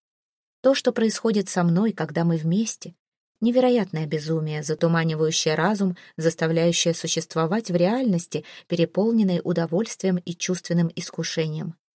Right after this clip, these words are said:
Наверное, его секрет в том, что он может быть нежным, заботливым, трогательным мужчиной, носящим меня на руках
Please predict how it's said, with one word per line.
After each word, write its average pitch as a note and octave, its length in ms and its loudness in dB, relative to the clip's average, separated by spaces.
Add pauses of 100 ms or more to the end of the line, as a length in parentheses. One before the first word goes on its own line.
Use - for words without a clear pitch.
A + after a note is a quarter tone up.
(520)
Наверное, D4+ 480 4
его C#4+ 240 4
секрет - 380 2
в - 100 -8
том, D#4+ 280 2 (260)
что - 240 2
он A3+ 120 4
может B3+ 260 4
быть A3+ 200 0
нежным, F#3+ 480 2
заботливым, E3+ 640 2
трогательным F3 640 2
мужчиной, G#3+ 600 0 (360)
носящим C4 540 2
меня A3+ 220 4
на A3 100 4
руках F#3+ 500 -2